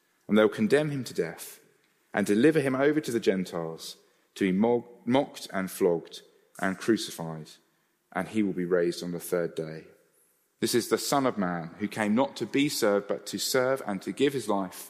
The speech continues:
as a ransom for many. And so where will we fix our gaze, focus our eye?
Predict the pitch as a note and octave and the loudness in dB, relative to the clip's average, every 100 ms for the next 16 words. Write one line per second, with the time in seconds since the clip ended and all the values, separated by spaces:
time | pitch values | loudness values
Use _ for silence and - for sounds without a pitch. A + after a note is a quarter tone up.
0 | - _ - G#2 A2 A#2+ C3 G#2+ A2+ G2+ | -20 _ -6 -2 0 2 0 -2 -6 -4
1 | G2+ G2 F2+ - - _ _ _ _ _ | -2 -2 -4 -10 -20 _ _ _ _ _
2 | _ _ _ _ _ _ _ _ _ - | _ _ _ _ _ _ _ _ _ -10
3 | G#2 A2+ A2+ C3 D3 C3+ - A2+ - F#2 | -4 -2 0 0 2 0 0 -2 -2 -4
4 | E2+ D2+ D#2 D#2+ - - _ _ _ _ | -4 -6 -8 -10 -14 -16 _ _ _ _
5 | _ C3 A#2+ G#2+ G2 F#2+ F2 E2 E2 | _ 2 2 0 -2 -2 -2 -4 -10